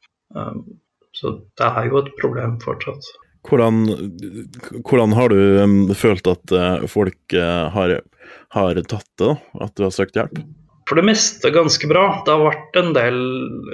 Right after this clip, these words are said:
Speaker 1: rare reaksjoner av typen, «Ja, men du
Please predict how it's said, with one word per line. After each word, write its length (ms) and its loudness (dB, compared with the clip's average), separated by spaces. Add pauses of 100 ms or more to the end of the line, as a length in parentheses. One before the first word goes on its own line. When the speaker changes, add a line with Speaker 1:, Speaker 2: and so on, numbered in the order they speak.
(120)
Speaker 1:
rare 500 0
reaksjoner 880 -2 (160)
av 160 -2
typen, 460 -4 (420)
«Ja, 100 -4
men 220 0
du 80 2